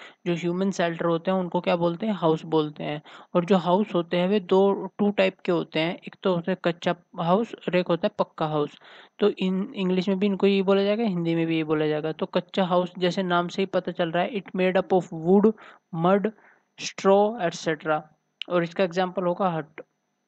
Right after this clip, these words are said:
तो जो कच्चा मकान होता है वो लकड़ियों से बना हुआ होता है, मड से बना हुआ होता है। तो ये सब चीज़ लगी हुई होती है कच्चे मकान में। और इसका एक एग्जांपल होता है हट, जैसे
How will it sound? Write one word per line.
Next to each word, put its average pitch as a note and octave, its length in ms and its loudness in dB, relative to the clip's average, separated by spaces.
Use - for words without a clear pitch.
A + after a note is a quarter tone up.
तो F#3+ 80 0
जो G3 120 0
कच्चा G3+ 360 -2
मकान G#3 380 0
होता F3 240 0
है F3 300 0
वो F#3+ 120 2
लकड़ियों F#3 460 6
से F#3 140 2
बना F#3 220 4
हुआ F#3 220 6
होता F#3 320 4
है, G3 140 6
मड F3+ 280 4
से F3+ 180 -2
बना F#3 240 2
हुआ F3+ 240 4
होता F3+ 280 2
है। G3 200 0
तो G3+ 60 2
ये G3+ 160 0
सब F#3 220 -4
चीज़ G#3 280 -6
लगी F#3 280 2
हुई F#3+ 180 4
होती E3+ 340 0
है F3+ 160 2
कच्चे F3+ 260 -2
मकान E3 380 0
में। E3 200 -2
और F#3 140 2
इसका F#3+ 260 -2
एक G#3 140 -2
एग्जांपल F#3 460 -2
होता F3+ 220 2
है F3 140 4
हट, E3 240 -2
जैसे E3 300 -4